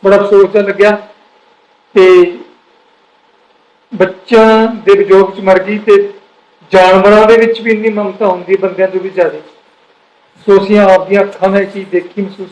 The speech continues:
ਕੀਤੀ। ਤੇ ਇਹਨੇ ਦਸ ਦਿਨ ਤੱਕ ਬਾਈ ਜੀ ਭੋਰਾ ਚੀਜ਼ ਮੂੰਹ 'ਚ ਨਹੀਂ ਪਾਈ, ਦੁੱਧ ਵੀ ਨਹੀਂ ਪੀਤਾ। ਜੇ ਕਿਸੇ ਨੇ ਪਾਇਆ ਤਾਂ ਰੋਟੀ ਪਾਈ, ਰੋਟੀ ਨਹੀਂ ਖਾਧੀ ਇਹਨੇ। ਸੋ ਦਸ ਦਿਨਾਂ ਬਾਅਦ ਕੱਲ੍ਹ ਬਾਈ ਜੀ ਇਹ ਵਿਚਾਰੀ ਮਰ ਗਈ।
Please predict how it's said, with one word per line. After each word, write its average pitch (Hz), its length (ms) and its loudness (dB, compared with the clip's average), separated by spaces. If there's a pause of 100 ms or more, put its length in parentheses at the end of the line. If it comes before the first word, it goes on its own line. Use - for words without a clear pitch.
ਕੀਤੀ। 208 300 -10 (1200)
ਤੇ 202 80 4 (160)
ਇਹਨੇ 233 340 2 (100)
ਦਸ 185 280 2 (140)
ਦਿਨ 202 260 2
ਤੱਕ 214 240 -2
ਬਾਈ 202 200 0
ਜੀ 214 200 -2
ਭੋਰਾ 202 680 0
ਚੀਜ਼ 202 260 -4
ਮੂੰਹ 208 220 -8
'ਚ 233 40 -12
ਨਹੀਂ 202 140 -10
ਪਾਈ, 185 220 0
ਦੁੱਧ 202 280 -2
ਵੀ 247 140 -2
ਨਹੀਂ 208 120 -6
ਪੀਤਾ। 180 360 -8 (540)
ਜੇ 185 140 0
ਕਿਸੇ 190 220 -6
ਨੇ 190 100 0
ਪਾਇਆ 175 340 2
ਤਾਂ 180 140 -2
ਰੋਟੀ 180 280 -4
ਪਾਈ, 190 220 2
ਰੋਟੀ 180 280 -6
ਨਹੀਂ 180 100 -16
ਖਾਧੀ 175 280 -14
ਇਹਨੇ। 180 180 -18 (800)
ਸੋ 202 100 2
ਦਸ 180 260 2
ਦਿਨਾਂ 185 200 0
ਬਾਅਦ 185 180 2
ਕੱਲ੍ਹ 196 240 -2
ਬਾਈ 190 180 -2
ਜੀ 190 140 -6
ਇਹ 196 100 0
ਵਿਚਾਰੀ 185 500 -4
ਮਰ 175 200 -4
ਗਈ। 196 180 -12